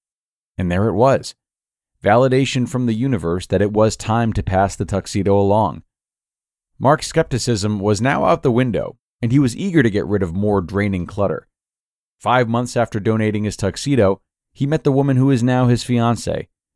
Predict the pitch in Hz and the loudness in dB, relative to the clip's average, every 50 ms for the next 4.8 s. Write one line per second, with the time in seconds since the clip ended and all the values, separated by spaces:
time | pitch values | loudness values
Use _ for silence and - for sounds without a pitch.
0 | _ - - 90 101 110 98 - - 117 120 127 127 127 117 110 107 104 98 95 | _ -8 -4 -2 0 -2 -2 -2 0 0 0 0 2 2 0 2 2 2 0 -2
1 | 104 104 90 107 107 104 101 95 98 95 92 92 95 101 104 104 90 - 95 101 | -2 -2 -2 0 0 0 0 0 0 0 0 0 0 0 0 -2 -4 -4 -4 -2
2 | 101 82 - - - _ _ _ _ _ _ _ _ _ _ _ _ _ _ _ | -4 -4 -6 -10 -14 _ _ _ _ _ _ _ _ _ _ _ _ _ _ _
3 | _ _ _ _ - 107 101 143 - - - 180 185 196 196 - - 175 175 160 | _ _ _ _ -6 -4 -4 -4 -4 -2 0 0 0 0 -2 -2 0 0 0 0
4 | - 165 165 165 147 - 120 113 120 123 - 139 135 127 - | 0 0 0 0 0 0 2 2 2 2 2 0 0 0 -4